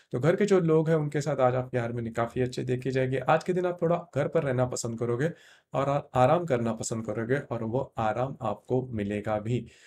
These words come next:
सिर्फ थोड़ा सा सेहत के ऊपर ध्यान रखना आवश्यक होगा। अग-, आप, अगर आपका विवाह हुआ है, तो आपके जो वैवाहिक जोड़ीदार है, उनके साथ छोटी-मोटी बातों को लेकर तकरार हो सकती है, लेकिन कुल मिला के देखा जाए,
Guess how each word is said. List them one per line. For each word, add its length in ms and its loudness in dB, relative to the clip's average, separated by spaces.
सिर्फ 360 4
थोड़ा 200 2
सा 120 -2
सेहत 300 -2
के 100 -2
ऊपर 220 -2
ध्यान 300 -2
रखना 280 -4
आवश्यक 600 -4
होगा। 340 0
अग-, 400 -8
आप, 200 2
अगर 200 4
आपका 220 4
विवाह 300 2
हुआ 280 2
है, 120 0
तो 100 0
आपके 180 -2
जो 140 0
वैवाहिक 340 2
जोड़ीदार 420 0
है, 140 -2
उनके 280 2
साथ 200 -2
छोटी-मोटी 480 0
बातों 300 0
को 80 -2
लेकर 300 -2
तकरार 480 -2
हो 100 0
सकती 260 -4
है, 60 -2
लेकिन 200 0
कुल 140 0
मिला 200 4
के 120 -2
देखा 260 0
जाए, 200 0